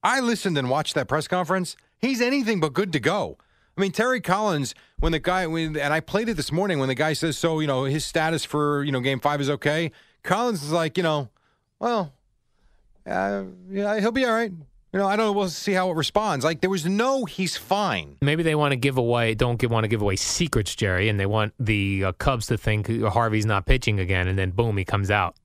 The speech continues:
Speaker 1: Perhaps that's
Speaker 2: Bam.
Speaker 1: the case. Now, I mean, if so,
Speaker 2: Gotta
Speaker 1: I mean,
Speaker 2: pitch.
Speaker 1: Collins talked about starting Bartolo Colon or John Neese. Like, they've got guys they can go to. It's, and they'll be fine.
Speaker 2: If the Mets go up three nothing, they should start Bartolo Colon just for fun.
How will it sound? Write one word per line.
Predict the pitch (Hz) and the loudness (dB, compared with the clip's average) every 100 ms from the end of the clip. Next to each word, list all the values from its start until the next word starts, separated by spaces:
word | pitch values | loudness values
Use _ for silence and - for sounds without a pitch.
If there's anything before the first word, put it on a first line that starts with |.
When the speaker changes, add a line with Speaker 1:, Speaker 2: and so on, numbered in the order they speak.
| _ | _
Speaker 1:
Perhaps | 131 123 127 - | -2 0 -2 -2
that's | 131 117 - | -4 -2 0
Speaker 2:
Bam. | 120 | 2
Speaker 1:
the | 110 | 2
case. | 92 82 | 0 -2
Now, | 117 113 110 | 0 0 0
I | 117 | -2
mean, | 117 110 | -2 -2
if | 113 - 139 - | -6 -6 -4 -4
so, | - 147 135 156 175 - - | -2 0 0 0 -2 -6 -4
Speaker 2:
Gotta | 110 92 | -2 0
Speaker 1:
I | |
mean, | 135 | 0
Speaker 2:
pitch. | 87 | 0
Speaker 1:
Collins | 135 151 151 - | 0 0 -2 -2
talked | 135 123 120 | -2 -2 -2
about | 120 117 - | -2 -2 -2
starting | - 110 107 | -2 0 0
Bartolo | 101 - 101 98 | -2 -2 -4 -4
Colon | - 98 92 107 | -4 -2 0 0
or | 127 | -2
John | 95 107 95 95 | -2 -2 0 -2
Neese. | 117 135 - | -4 -4 -4
Like, | 95 | -2
they've | 113 101 90 | -2 -2 0
got | 113 117 113 110 | 0 0 -2 -4
guys | 110 113 98 | -2 0 -2
they | 117 | -4
can | 101 98 | -2 -2
go | 104 151 | -2 -2
to. | - 87 92 | -4 -4 -6
It's, | - | -8
and | 104 95 | -10 -8
they'll | 92 95 | -6 -6
be | 90 | -8
fine. | - 117 151 90 87 117 | -4 -2 0 -2 -4 0
Speaker 2:
If | |
the | 135 | 0
Mets | 165 202 | 2 0
go | - 151 | 0 0
up | 113 | -2
three | - 147 | 0 0
nothing, | 131 101 - 101 | 2 0 0 0
they | 104 | 0
should | - 101 | -2 -2
start | 117 104 | 0 0
Bartolo | 98 104 - 104 101 101 | 0 0 2 2 2 0
Colon | 110 104 101 | 0 2 2
just | 107 - | 0 -4
for | - | -6
fun. | - 110 92 85 | -2 0 0 -2